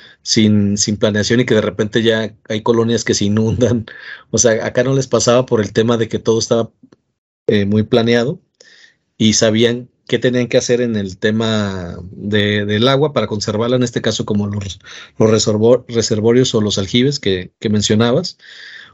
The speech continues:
o en el caso del drenaje, cómo, cómo todos los desechos, cómo deberían de fluir y hacia dónde, eh, las pendientes para lograr el, el acueducto y poder traer agua de,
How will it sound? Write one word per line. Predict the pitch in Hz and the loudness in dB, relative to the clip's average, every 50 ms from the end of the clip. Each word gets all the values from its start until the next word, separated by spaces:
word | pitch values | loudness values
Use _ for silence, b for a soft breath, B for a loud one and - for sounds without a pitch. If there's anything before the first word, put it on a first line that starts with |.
| B | B
o | - 120 | 2 2
en | 123 123 | 4 4
el | 117 113 | 2 0
caso | 117 131 123 - 151 143 | 0 0 0 2 2 2
del | 135 127 120 | 2 2 0
drenaje, | 117 117 113 117 127 139 139 139 113 - | 0 0 0 0 -2 -2 -2 -4 -4 -4
cómo, | - 120 120 123 120 117 110 107 | -2 -2 0 0 0 0 -2 -2
cómo | - 117 120 120 131 - _ _ _ _ - - 135 - | -2 -4 -4 -4 -4 -8 _ _ _ _ -12 -10 -2 2
todos | 127 123 131 | 2 4 4
los | 127 113 | 2 0
desechos, | 104 - 123 110 - 123 - | 0 -2 -2 -2 -2 -4 -4
cómo | - 123 123 123 | -4 -2 -2 2
deberían | 120 110 110 110 113 | 4 4 4 4 2
de | 117 117 | 2 0
fluir | - 117 110 113 113 117 120 | 0 0 2 2 4 4 4
y | 117 113 | 4 4
hacia | 104 - 101 98 | 2 2 0 0
dónde, | 104 107 113 117 117 113 113 117 113 B B B B B B B B B B B | 0 0 0 0 2 2 0 -2 -2 B B B B B B B B B B B
eh, | - - 107 | 0 2 2
las | 110 107 - | 2 2 0
pendientes | - - 107 107 107 110 110 113 113 113 120 - | 0 0 0 2 2 2 0 0 0 -2 -4 -4
para | - 113 104 101 | -2 -2 0 0
lograr | 101 104 101 107 110 113 | 0 0 0 2 2 2
el, | 113 110 110 113 - | 2 0 -4 -4 -2
el | 110 107 107 107 | -2 -2 0 -2
acueducto | 101 - - 107 104 113 113 - - | -2 0 0 0 0 0 -2 0 -2
y | 107 | 0
poder | - 107 104 104 110 107 - | 2 2 4 4 2 0 0
traer | - 113 113 110 110 113 | 2 2 4 4 4 2
agua | 113 113 110 117 113 | 2 0 0 0 0
de, | 110 104 101 | 0 -2 -4